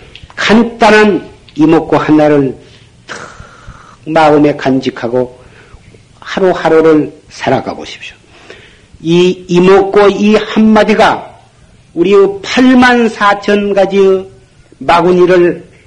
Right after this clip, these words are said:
항복받고 팔만 사천의 번뇌를 굴복받고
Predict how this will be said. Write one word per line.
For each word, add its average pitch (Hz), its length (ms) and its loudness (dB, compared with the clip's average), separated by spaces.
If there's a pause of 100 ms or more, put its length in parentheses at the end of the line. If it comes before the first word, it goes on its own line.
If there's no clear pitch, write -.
항복받고 165 1000 -2
팔만 214 560 2
사천의 196 840 0
번뇌를 233 720 2 (1120)
굴복받고 - 720 -2